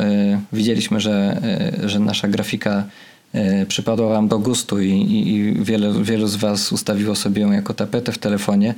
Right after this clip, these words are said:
e, podrzucamy wam kolejną, e, która też ma być dla was przypominajką, e, tym razem o życzliwości, cierpliwości, wytrwałości, o pocieszaniu,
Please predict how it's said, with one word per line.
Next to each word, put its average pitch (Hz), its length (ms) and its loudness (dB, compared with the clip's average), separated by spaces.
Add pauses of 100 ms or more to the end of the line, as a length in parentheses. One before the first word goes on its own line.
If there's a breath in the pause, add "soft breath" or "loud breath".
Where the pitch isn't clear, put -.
(420 loud breath)
e, 101 160 0
podrzucamy 131 540 0
wam 127 160 2
kolejną, 110 560 2 (420 loud breath)
e, 101 200 0
która 113 220 -2
też 117 220 -2
ma 113 100 2
być 113 140 2
dla 113 160 2
was 110 260 0
przypominajką, 104 1040 0
e, 101 240 0
tym 113 200 0
razem 113 300 2
o 107 60 0
życzliwości, 113 720 -2
cierpliwości, 107 800 -2
wytrwałości, 104 960 -2
o 104 80 -2
pocieszaniu, 107 800 0